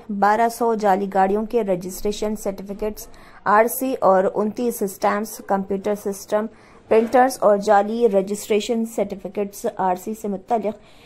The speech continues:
दीगर मुतल्लिका दस्तावेजात भी बरामद कर लिए गए। जिन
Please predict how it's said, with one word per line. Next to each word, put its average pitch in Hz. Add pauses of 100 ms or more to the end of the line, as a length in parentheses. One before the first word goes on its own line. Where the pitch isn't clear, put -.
(140)
दीगर 262
मुतल्लिका 226
दस्तावेजात 196
भी 226
बरामद 185
कर 214
लिए 208
गए। 196 (560)
जिन 254